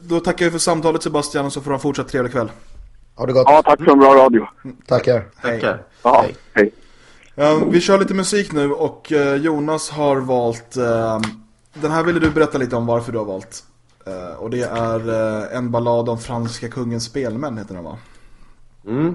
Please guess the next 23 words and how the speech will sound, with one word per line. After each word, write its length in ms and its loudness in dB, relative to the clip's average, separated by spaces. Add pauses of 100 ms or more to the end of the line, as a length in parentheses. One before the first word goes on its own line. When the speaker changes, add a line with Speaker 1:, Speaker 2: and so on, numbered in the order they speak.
(120)
Speaker 4:
balladen 580 0
om 160 -4
den 220 -6
franska 360 -10
kungens, 540 -12
eh, 120 -12
spelmän. 640 -12 (180)
Speaker 1:
Ja, 120 -12 (260)
nej. 100 -20 (100)
Speaker 4:
Som 440 -4
är 420 -6
en 160 -4
klassisk, 680 -12
eh, 280 -4 (1300)
svensk 360 -2
visa, 320 2 (120)
får 80 -8
man 80 -2
säga. 260 2 (400)
Ehm, 380 2 (120)
den 400 -2
är, 460 4 (680)
eh, 320 -2